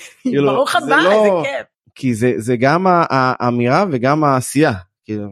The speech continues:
Speaker 2: אמרת, לשלם מחיר, אני מוכן לשלם את המחיר. יש גם רכבת מאוד קלה
Speaker 1: נכון.
Speaker 2: לכרמיאל. זה,
Speaker 1: באתי
Speaker 2: זה פה,
Speaker 1: מרכבת עכשיו לתל אביב.
Speaker 2: זה פה קרוב.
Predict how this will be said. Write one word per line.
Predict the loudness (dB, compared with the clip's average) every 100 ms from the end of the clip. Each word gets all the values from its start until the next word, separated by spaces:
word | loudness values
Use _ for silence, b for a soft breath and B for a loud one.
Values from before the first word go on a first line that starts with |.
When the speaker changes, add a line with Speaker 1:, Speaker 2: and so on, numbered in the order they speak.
| -14 -4
Speaker 2:
אמרת, | -2 -2
לשלם | -6 -4 -2 0 0
מחיר, | -2 -6 -2
אני | -2
מוכן | -2 -2 -2
לשלם | -2 -4 -6
את | -4
המחיר. | -2 -2 -4 -8 -8 -8 _ _ -4
יש | 0 2
גם | 0
רכבת | 0 -2 -2 -2
מאוד | -4 -6 -2
קלה | 0 2
Speaker 1:
נכון. | 2
Speaker 2:
לכרמיאל. | 0 -2 -6 -12 -12 -14 _
זה, | -6 -4
Speaker 1:
באתי | -2
Speaker 2:
זה | 0 0 0
פה, | 0
Speaker 1:
מרכבת | -2 -4
עכשיו | -6 -6
לתל | -4 -4 -4
אביב. | -4 -4
Speaker 2:
זה | -2
פה | -2 -2 -2
קרוב. | 0 2 0